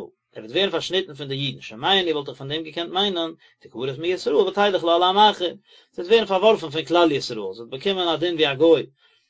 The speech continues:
תלמוד לומד במקום אחר מלפני. שטייט אין פרשת אמור, אז ווען איינער עסט קדשים, ביי תימוס הגוף, איז דא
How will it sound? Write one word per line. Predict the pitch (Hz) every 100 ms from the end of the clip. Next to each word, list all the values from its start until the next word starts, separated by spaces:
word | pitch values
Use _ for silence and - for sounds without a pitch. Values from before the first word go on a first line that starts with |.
| _ _ _ _ _
תלמוד | 85 90 104
לומד | 185 208 165
במקום | 160 151 131
אחר | 165 160 143
מלפני. | 131 - 156 123 80 - _ _ _ _ _ _
שטייט | 160 180 170 _ _ _ _ _
אין | 135
פרשת | 143 139 104 -
אמור, | 95 113 170 -
אז | - 104
ווען | 120
איינער | 165 170 156
עסט | 165 -
קדשים, | 202 160 135 123
ביי | 123
תימוס | 160 175
הגוף, | 175 220 202 165
איז |
דא | 156